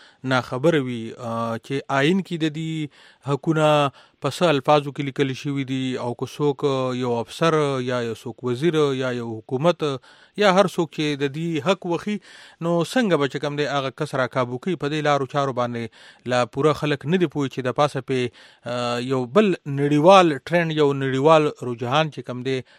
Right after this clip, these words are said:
هغه تیزی سره چې کوم دی په پاکستان کې لګیا دی راغی. او دا وخت په میلیونونو خلک په سوشل میډیا باندې، په انټرنیټ باندې موجود دي، ویب پاڼې استعمالي، ویب پاڼې جوړوي، آ، فیسبوک اکاونټونه جوړوي،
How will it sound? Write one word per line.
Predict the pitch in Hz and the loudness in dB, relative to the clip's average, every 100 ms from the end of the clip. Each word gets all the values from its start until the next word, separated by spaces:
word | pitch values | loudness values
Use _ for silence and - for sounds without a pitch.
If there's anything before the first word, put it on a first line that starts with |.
| _ | _
هغه | 131 151 | -4 -4
تیزی | - 131 131 190 | 0 2 4 4
سره | - 131 | 2 -4
چې | 127 123 | -4 -8
کوم | 123 | -6
دی | 131 | -6
په | 127 123 | -4 -6
پاکستان | 113 117 135 131 | -8 -8 -4 -6
کې | - 117 | -6 -10
لګیا | 117 127 | -4 -2
دی | 120 120 | 0 6
راغی. | 156 139 123 - - _ - | 6 6 -2 -8 -20 _ -10
او | 143 | -4
دا | 156 147 | 0 0
وخت | - | -2
په | 139 | -4
میلیونونو | 135 131 143 208 160 - | -4 -2 0 0 -2 -4
خلک | 143 135 - 120 113 _ - | -4 -4 -4 -6 -6 _ -14
په | 127 | -6
سوشل | 139 143 123 | -4 -4 -4
میډیا | 127 123 151 135 | -4 2 4 4
باندې، | 131 127 123 117 123 - | 0 -4 -6 -10 -16 -12
په | 120 | -10
انټرنیټ | 113 117 131 135 | -8 -6 -4 -2
باندې | 127 120 120 117 | -2 -2 -4 -6
موجود | 117 160 143 139 | -4 -6 -6 -6
دي، | 127 | -4
ویب | 117 110 - | -4 -6 -2
پاڼې | 156 151 135 | -2 -2 -6
استعمالي، | - 131 123 120 120 113 | -8 -6 -4 -6 -10 -10
ویب | 117 - | -12 -6
پاڼې | 123 120 110 | -4 -4 -6
جوړوي، | 113 127 156 139 - - - _ | -4 -2 -2 -2 -10 -20 -20 _
آ، | - 117 120 | -14 -10 -10
فیسبوک | 123 127 120 170 151 | -6 -6 -2 -2 -2
اکاونټونه | 139 135 131 139 131 120 | -2 -2 -2 -6 -8 -6
جوړوي، | 123 123 | -4 -4